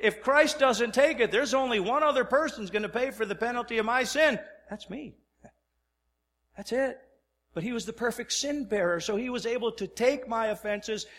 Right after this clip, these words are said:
God saw them as nailed to the cross. God is able to, in his righteous system, to take Christ's righteousness, put it to my account. I'm cleansed. And as the Bible study people said, "All my sins are washed away." And that's true.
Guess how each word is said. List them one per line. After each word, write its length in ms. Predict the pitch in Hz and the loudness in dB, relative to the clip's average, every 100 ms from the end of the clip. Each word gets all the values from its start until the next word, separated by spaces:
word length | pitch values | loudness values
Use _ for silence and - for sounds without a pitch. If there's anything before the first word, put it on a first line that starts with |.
| - - - - - | -20 -20 -18 -18 -2
God 240 | 202 220 226 | 2 2 2
saw 260 | 240 240 | 2 2
them 140 | 233 202 | 2 -2
as 120 | 139 | -2
nailed 320 | 220 294 294 | 2 4 4
to 80 | 247 | 0
the 100 | 220 | -2
cross. 400 | 214 202 196 196 | 0 2 2 0
God 340 | - 220 214 | -2 4 4
is 160 | 214 165 | 4 0
able 300 | 220 247 240 | 0 2 0
to, 300 | - 226 214 | -2 -2 0
in 120 | 190 | 0
his 300 | 175 233 180 | 0 -2 -2
righteous 680 | 185 247 269 254 254 - - - | -2 -2 -2 -4 -4 -4 -10 -14
system, 460 | - 254 247 240 220 | -10 -6 -4 -4 -2
to 120 | 196 | -2
take 300 | 196 208 202 | -2 -4 -6
Christ's 560 | - 220 233 226 - 156 | -8 -2 -2 -2 -8 -10
righteousness, 720 | 185 269 254 240 214 208 - - - _ | -4 -4 -4 -6 -6 -6 -8 -12 -20 _
put 160 | 233 214 | -2 -2
it 80 | - | -2
to 120 | 170 | -6
my 280 | 175 277 302 | -2 0 2
account. 540 | 269 - 208 202 202 - - - | 2 0 0 0 0 -10 -10 2
I'm 260 | 269 302 | 2 2
cleansed. 480 | 302 277 262 208 - | 0 2 2 0 2
And 140 | 220 240 | 2 4
as 220 | 285 208 | 6 4
the 80 | 226 | 2
Bible 320 | 277 330 294 | 6 6 6
study 280 | - 277 254 | 4 4 4
people 320 | 320 320 247 | -2 0 0
said, 260 | 247 226 - - - | 2 2 0 -4 6
"All 240 | 277 330 | 10 10
my 200 | 339 330 | 10 8
sins 420 | - 349 359 233 | 6 4 4 4
are 100 | 226 | 2
washed 440 | 226 262 269 - 277 | 4 2 2 -2 -2
away." 240 | 269 247 | 0 0
And 140 | 214 220 | 0 2
that's 240 | 254 - | 0 0
true. 580 | - 320 330 330 285 | -4 -2 0 -2 -4